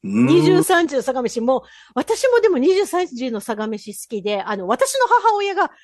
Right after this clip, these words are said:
Speaker 2: もともと佐賀県出身なんですよ。
Speaker 1: おー、なるほど。うん。
Speaker 2: 母、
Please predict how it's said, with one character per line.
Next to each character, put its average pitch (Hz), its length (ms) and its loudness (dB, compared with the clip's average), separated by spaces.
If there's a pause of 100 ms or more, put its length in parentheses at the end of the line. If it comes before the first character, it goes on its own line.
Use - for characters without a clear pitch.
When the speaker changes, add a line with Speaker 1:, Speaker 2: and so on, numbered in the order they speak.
Speaker 2:
も 240 140 0
と 415 100 0
も 415 80 -2
と 320 100 -10
佐 302 160 -6
賀 466 80 0
県 415 200 0
出 - 200 -14
身 285 140 -10
な 262 100 -4
ん 240 60 -6
で 185 80 -10
す 156 160 -16
よ。 151 100 -14
Speaker 1:
お 262 260 4
ー、 - 60 4
な 226 60 6
る 226 60 6
ほ 220 80 4
ど。 - 160 0 (260)
う 254 60 -4
ん。 - 20 -4
Speaker 2:
母、 403 140 4